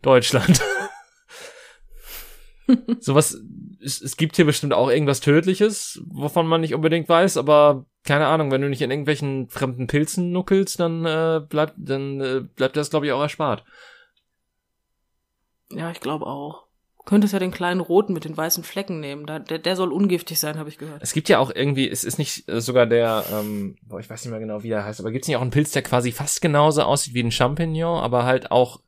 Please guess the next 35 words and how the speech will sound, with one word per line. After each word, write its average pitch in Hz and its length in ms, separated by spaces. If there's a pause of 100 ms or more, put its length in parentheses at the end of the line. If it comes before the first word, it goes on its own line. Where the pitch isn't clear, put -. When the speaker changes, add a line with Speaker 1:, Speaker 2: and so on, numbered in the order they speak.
(380)
Speaker 1:
richtig, - 480
richtig - 580 (140)
total 139 500
giftig 127 440
ist? - 260 (1400)
Speaker 2:
Ich 151 120
meine 156 260
schon, 139 300
ja. 127 300 (1500)
Es 170 100
gibt 226 160
immer, 208 340
ich 214 140
hab 254 100
immer 269 140
das 247 140
Gefühl, 254 260
von 226 140
jedem 240 260
ungiftigen 254 560
Pilz 254 300
gibt's, - 380
gibt's 220 240
einen 226 100
Klon, 240 380
der 254 100
giftig 185 340
Speaker 1:
Ja, 151 120
Speaker 2:
ist. - 100 (580)
Speaker 1:
so 131 160
in 127 80
etwa. 101 320 (480)
Speaker 2:
Der 185 120
hat 202 120
einen, 208 140